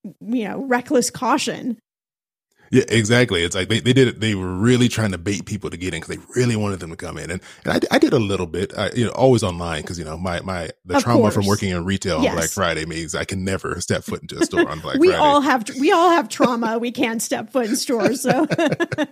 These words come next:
Speaker 2: But yeah, it's like, yeah, you definitely are seeing that they're trying to get people to come in. Uh, but it'll be interesting to see if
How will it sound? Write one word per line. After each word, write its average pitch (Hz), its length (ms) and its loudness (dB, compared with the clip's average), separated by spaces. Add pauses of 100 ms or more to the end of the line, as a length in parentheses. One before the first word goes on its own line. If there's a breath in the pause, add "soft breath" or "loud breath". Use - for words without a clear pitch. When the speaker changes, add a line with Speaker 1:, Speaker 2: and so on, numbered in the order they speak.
(800 loud breath)
Speaker 2:
But 139 120 6
yeah, 170 140 8
it's 120 160 4
like, 131 120 6
yeah, 143 100 6
you 123 140 2
definitely 135 440 2
are 107 80 2
seeing 98 440 0 (320 loud breath)
that 92 180 -2
they're 95 180 0
trying 101 720 -2
to 135 80 -6
get 131 180 -4
people 156 300 -2
to 147 80 0
come 160 240 -2
in. 185 240 0 (320)
Uh, 95 180 -2
but 113 120 2
it'll 139 80 6
be 147 100 6
interesting 135 300 -2
to 104 80 2
see 120 220 -2
if 98 360 -6